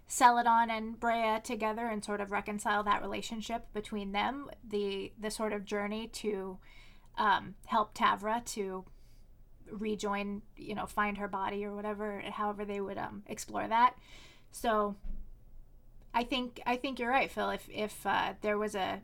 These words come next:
moment where Celadon and Breya dream fast and we get sort of that sequence of seeing their childhood. Also, how great would that be to just, from a cinematic point of view, to see that sequence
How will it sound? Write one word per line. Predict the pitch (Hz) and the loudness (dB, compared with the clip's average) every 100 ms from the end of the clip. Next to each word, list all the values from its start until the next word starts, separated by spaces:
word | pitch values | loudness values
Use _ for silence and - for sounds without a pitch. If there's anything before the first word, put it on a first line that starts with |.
| - | -6
moment | 208 226 254 254 226 202 - | 2 6 8 6 2 0 -4
where | 208 202 | -4 -2
Celadon | - 214 214 214 202 | 0 0 2 2 0
and | 202 | -2
Breya | 202 202 196 190 | -2 -2 -2 -4
dream | 202 208 | -4 -2
fast | 208 - - 208 | 4 4 2 -4
and | 202 | -4
we | 202 | -4
get | - 202 - | -2 -4 -4
sort | - 208 | -4 -4
of | 202 190 | -4 -4
that | 185 - - - - - - - | -2 -2 -4 -12 -18 -18 -18 -14
sequence | - - 330 311 269 240 240 | -2 6 6 6 2 2 2
of | 226 208 | 2 0
seeing | - 262 247 220 | -2 0 0 0
their | 220 226 | 0 0
childhood. | 220 233 214 226 196 196 202 | 0 2 4 4 0 -4 0
Also, | - 403 415 | 6 8 8
how | 349 359 | 8 8
great | 320 349 | 8 4
would | 311 | 6
that | 226 - | 8 8
be | 208 | 6
to | 196 | -4
just, | 202 220 - - - - - - - | -4 -4 -6 -10 -16 -16 -14 -14 4
from | 302 311 | 6 6
a | |
cinematic | 285 311 302 262 233 277 - | 4 4 6 8 6 6 0
point | 285 262 | -2 0
of | 208 | -2
view, | 214 247 | 0 -2
to | 269 254 | -2 -2
see | 247 - 240 | -2 -2 -2
that | 226 226 214 | 6 6 6
sequence | - 233 214 262 262 247 | 0 -6 -4 -2 -2 -4